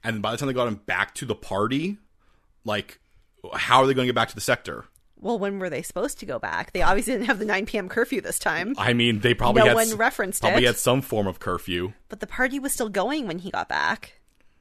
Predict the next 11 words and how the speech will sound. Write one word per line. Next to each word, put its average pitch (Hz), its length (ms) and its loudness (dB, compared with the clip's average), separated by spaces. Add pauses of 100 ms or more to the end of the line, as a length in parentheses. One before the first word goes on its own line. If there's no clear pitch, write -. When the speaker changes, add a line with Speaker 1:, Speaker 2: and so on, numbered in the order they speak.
(1040)
Speaker 2:
Because 247 420 0
Matt 233 340 0
went 240 160 -6
back 165 200 -2
to - 100 -14
the 190 60 -10
party 139 520 -6 (520)
and 175 340 0
seduced 180 400 -4
the - 80 -14
teacher, 202 640 -8